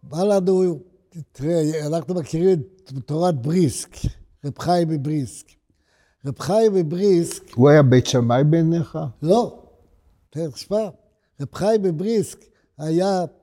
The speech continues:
Speaker 1: הייתה לו שיטה. הייתה לו שיטה. רב חיים מבריסק,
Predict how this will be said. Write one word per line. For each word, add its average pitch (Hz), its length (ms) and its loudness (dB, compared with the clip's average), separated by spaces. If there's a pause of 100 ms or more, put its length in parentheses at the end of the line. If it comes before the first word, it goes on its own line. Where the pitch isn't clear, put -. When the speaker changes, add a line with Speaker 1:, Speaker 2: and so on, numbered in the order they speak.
(420)
Speaker 1:
הייתה 170 240 -2
לו 214 140 2
שיטה. 156 420 -6 (1080)
הייתה 220 220 0
לו 233 140 2
שיטה. 180 360 -6 (1400)
רב 139 140 -8
חיים 214 280 -2
מבריסק, 196 600 -2